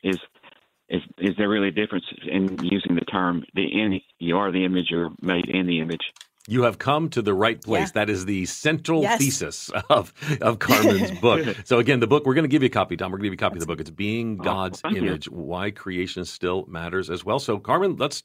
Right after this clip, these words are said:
Speaker 2: let's respond. Tom, what do you got?
Speaker 3: Yeah, that's such a good question, Tom. So many people talk about, and even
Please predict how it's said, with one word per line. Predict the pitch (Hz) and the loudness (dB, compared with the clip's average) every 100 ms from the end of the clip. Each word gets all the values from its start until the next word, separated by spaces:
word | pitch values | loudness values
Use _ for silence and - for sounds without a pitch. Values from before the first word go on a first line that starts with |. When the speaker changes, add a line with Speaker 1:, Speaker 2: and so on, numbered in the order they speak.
| - | -8
Speaker 2:
let's | 113 135 - | -6 -4 -4
respond. | 117 - 151 | -4 0 0
Tom, | 170 175 | 0 0
what | |
do | 120 | 0
you | |
got? | 131 - _ _ _ _ _ _ _ _ _ _ _ _ _ | 2 0 _ _ _ _ _ _ _ _ _ _ _ _ _
Speaker 3:
Yeah, | 202 208 170 | 0 2 2
that's | 202 - | 0 -2
such | - 208 - | -2 -4 -4
a | 202 | -4
good | 190 - | -6 -4
question, | 190 202 170 165 160 - | -4 -4 -4 -4 -6 -8
Tom. | - 175 160 | -14 -10 -6
So | 175 - 185 | -4 -2 -2
many | 185 196 214 240 240 | -2 0 0 0 -2
people | - 208 202 175 165 | -4 -10 -8 -8 -8
talk | - - 214 - | -8 -12 -12 -10
about, | 175 165 160 151 - | -10 -6 -4 -4 -4
and | 180 - | -8 -6
even | 214 220 220 180 170 | -4 -2 0 -2 -4